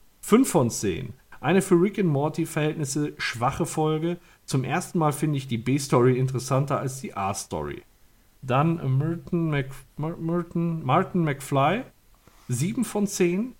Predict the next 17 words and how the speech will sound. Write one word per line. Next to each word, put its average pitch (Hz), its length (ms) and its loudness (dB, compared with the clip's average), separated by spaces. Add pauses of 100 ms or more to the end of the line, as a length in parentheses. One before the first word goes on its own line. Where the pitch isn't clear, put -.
Die 139 160 -2
Schlampendrachen 165 840 0
haben 151 200 2
mich 143 160 -2
gekillt 151 520 0
und 135 200 2
die 139 60 0
B-Story 113 640 0
mit 113 260 -2
Jerry 98 320 0
und 120 220 -4
der 165 100 -2
Katze - 380 -6
war 135 160 -4
auch 120 160 -2
sehr 78 160 -8
amüsant. 85 520 -10